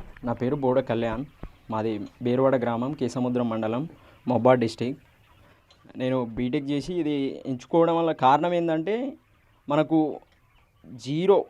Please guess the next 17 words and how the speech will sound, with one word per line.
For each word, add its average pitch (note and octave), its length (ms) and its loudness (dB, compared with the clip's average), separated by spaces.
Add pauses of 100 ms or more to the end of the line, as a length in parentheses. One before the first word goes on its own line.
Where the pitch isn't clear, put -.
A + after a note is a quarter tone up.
(140)
జీరో D3 320 0
కొలెస్ట్రాల్, E3 560 2 (200)
మనకి C3+ 280 0
ఎవరై-, D3+ 480 2
ఎవరికైతే D#3+ 480 2
మనకు D#3 580 -2 (400)
ప్రోటీన్స్, D#3+ 340 2
హెవీ E3 180 2
ప్రోటీన్స్ F#3 420 -2
యూజ్ F3 220 2
అవుతాయో D3 460 2 (540)
వాళ్ళకి D#3+ 380 6
ఇది E3+ 320 0 (260)
యూజ్ F3 200 4
అవుతుంది. C3+ 300 6
ఎందుకంటే G3 520 2
ఇది F#3+ 280 -2